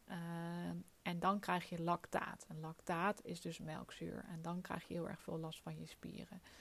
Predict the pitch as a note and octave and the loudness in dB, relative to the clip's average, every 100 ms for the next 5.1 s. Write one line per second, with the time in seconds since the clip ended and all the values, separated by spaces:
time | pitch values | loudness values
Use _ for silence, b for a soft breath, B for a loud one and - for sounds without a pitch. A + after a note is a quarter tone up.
0 | B B B B - F3 F3 F3 - E3 | B B B B 0 2 2 0 -6 -4
1 | D#3+ D#3+ D#3+ E3+ F3 E3 E3 E3 E3+ E3 | -2 -2 -2 -2 -4 -4 -2 0 0 -2
2 | E3+ E3 - E3 E3+ E3+ E3 E3 D#3 D#3 | -4 -6 -6 -4 -2 -2 -2 -2 -2 -2
3 | G#3 G3+ F3 F#3 F3 G3+ A3 G3+ F3 E3+ | 0 2 2 2 2 4 4 2 -2 -4
4 | - F#3+ - F3+ F3+ F3+ E3+ E3+ F3 F#3 | -2 -6 -4 -2 0 0 0 0 0 -2
5 | - | -4